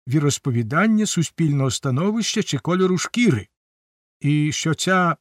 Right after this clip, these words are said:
перша і єдина в світі благодійність, струмінь добра якої не регулюється краном політичних та релігійних міркувань, благодійність, яка промовляє до всіх:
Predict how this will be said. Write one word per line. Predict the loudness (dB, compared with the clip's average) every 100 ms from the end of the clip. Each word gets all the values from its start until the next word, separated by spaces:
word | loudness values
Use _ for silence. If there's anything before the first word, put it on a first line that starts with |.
| _
перша | 0 2 2 -2
і | -2
єдина | 0 0 0 0
в | -2
світі | -4 -4 -2 -2 -4 -6
благодійність, | -4 -2 0 2 4 6 6 4 -2 -6 _ _ -8
струмінь | -4 0 2 4 2
добра | 2 2 2 4
якої | 2 2 0 2 2 -2 -8 _
не | 0 2
регулюється | 4 4 4 4 2 0 0 0 0 -2
краном | -2 2 4 2 2
політичних | 0 -2 0 -2 -2 -4 -4
та | -2
релігійних | -2 0 0 0 0 0
міркувань, | -2 -2 -4 -2 0 0 -2 _ _ _ _ _ _
благодійність, | -2 4 6 6 6 4 4 2 0
яка | -2 0 0
промовляє | 2 2 4 4 4 2
до | 2
всіх: | 0 2 2 2 -2 -12